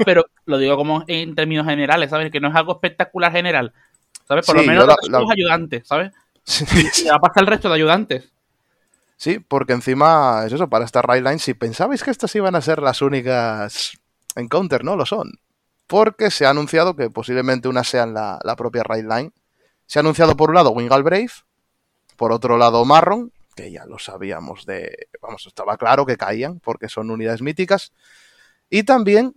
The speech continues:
Speaker 2: Bedivere y, y Kei. Que si os recordáis son estos caballeritos que normalmente
Speaker 1: Sí.
Speaker 2: tienen ilustración compartida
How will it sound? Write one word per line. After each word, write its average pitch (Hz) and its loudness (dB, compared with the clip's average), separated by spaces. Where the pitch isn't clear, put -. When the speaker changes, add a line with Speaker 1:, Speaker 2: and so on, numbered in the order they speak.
Speaker 2:
Bedivere 143 4
y, 117 -2
y 123 -8
Kei. 123 0
Que 113 0
si 117 -6
os 110 -4
recordáis 117 0
son 127 -4
estos 123 0
caballeritos 127 0
que 120 -2
normalmente 117 -2
Speaker 1:
Sí. - -2
Speaker 2:
tienen 117 -4
ilustración 113 -6
compartida 120 -2